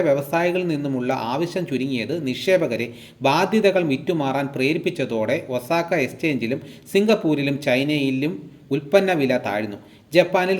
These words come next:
കിലോ മുന്നൂറ്റി ഇരുപത്താറ് yen വരെ ഇടിഞ്ഞ് ഇടപാടുകൾ നടന്നു. ഇതിനിടയിൽ വിനിമയ വിപണിയിൽ ഡോളറിന് മുന്നിൽ യെന്നിൻ്റെ മൂല്യം അഞ്ച് മാസത്തെ ഏറ്റവും മികച്ച തലമായ നൂറ്റി നാൽപത്തേഴിലേക്ക് ചുവടുവെച്ചെങ്കിലും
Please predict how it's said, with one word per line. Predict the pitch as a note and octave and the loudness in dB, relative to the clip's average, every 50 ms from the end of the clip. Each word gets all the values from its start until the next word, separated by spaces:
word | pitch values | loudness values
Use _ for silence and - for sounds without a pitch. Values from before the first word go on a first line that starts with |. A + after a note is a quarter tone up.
| F#3 | -2
കിലോ | - C#3 C3 C#3+ E3 F3 C3 C3+ | -2 -2 0 0 0 0 -2 -4
മുന്നൂറ്റി | C3+ D3+ E3 F3+ G3 G3+ G3 G3+ G3 F3 | -4 -2 0 2 0 0 0 0 -2 0
ഇരുപത്താറ് | D#3+ E3 F3+ F3 F3 F3 E3+ E3+ D#3 C#3 | 0 0 0 0 -2 -2 -2 -2 0 0
yen | C3+ C#3+ C#3 | -2 0 2
വരെ | C#3 C#3 C#3+ C3+ B2 | 0 0 0 0 -4
ഇടിഞ്ഞ് | A#2+ A#2+ B2 C3 D#3+ D#3 C#3 | -4 -2 -4 -4 -4 -4 -4
ഇടപാടുകൾ | B2 C3+ B2+ D3 D3 D3 D3 C#3 C#3+ C#3 B2 A2 | -4 -2 -2 0 0 0 0 0 -2 -2 -2 -2
നടന്നു. | G2+ G2+ G2 G2+ - _ _ _ - F3+ G3+ | -4 -6 -8 -10 -14 _ _ _ -4 -2 2
ഇതിനിടയിൽ | G3+ B3+ A#3+ A3 F#3+ F3+ F3 F3 F#3 G3 F3+ D#3 | 6 6 8 8 8 8 8 6 6 4 4 4
വിനിമയ | D#3 D#3 E3+ F#3 G3 G#3 G#3 G#3+ G#3 F#3 | 6 6 6 4 4 4 4 4 4 4
വിപണിയിൽ | D#3+ C#3+ C3+ D3+ D3+ D3+ D3+ E3 F#3+ F#3 C#3+ B2 | 4 4 4 4 4 4 4 4 4 2 2 4
ഡോളറിന് | - C#3+ D#3+ F#3+ G3+ A3 G#3 G#3 G#3 E3+ | 4 6 8 8 6 6 4 2 2 2
മുന്നിൽ | D3 C#3+ D3 D#3 E3 E3+ - D#3 | 2 2 4 2 2 0 0 -2
യെന്നിൻ്റെ | C#3 C#3 D#3+ F3+ G3 G3+ G3 G3 G3 F3 | 0 0 2 2 2 2 2 2 2 2
മൂല്യം | D3 C3+ C#3 B2+ D#3+ E3+ A2+ D3 D#3 | 2 2 2 2 0 0 0 -2 -2
അഞ്ച് | F#3 G#3 G#3 A#3 G#3+ | 0 0 2 0 0
മാസത്തെ | F3+ D#3+ D#3 D3+ - D#3+ D3+ - D3 C#3 D3 D#3 | 2 2 0 0 -2 -4 -2 -2 -2 0 2 2
ഏറ്റവും | F3 F3+ E3+ - - A3 G#3+ G3+ F3 | 2 2 0 -2 0 0 2 2 2
മികച്ച | D#3 D3 D#3 D3+ E3+ E3 - | 2 0 0 0 -2 -2 0
തലമായ | C3 C3 C3+ C3 B2 A#2+ C3 D3 D#3 D3 | 0 0 2 0 0 2 2 0 2 2
നൂറ്റി | C#3+ D#3 F3+ F3 - G#3+ G3+ F3+ | 2 0 0 0 -2 -2 -2 0
നാൽപത്തേഴിലേക്ക് | D#3 C#3+ D3+ D#3 - F#3+ F3+ F#3 F#3+ F#3 F3+ F3 D#3+ D3 C#3 C3 C#3 E3 E3 - | 0 0 0 0 0 -2 -2 0 2 0 2 2 2 2 0 0 -2 -4 -6 -2
ചുവടുവെച്ചെങ്കിലും | - C#3 D#3 F3+ G3+ F#3 C3+ - - C3 G#2 G2+ G2+ A2 | -2 -2 0 2 2 2 2 0 0 -4 -2 -2 -4 -4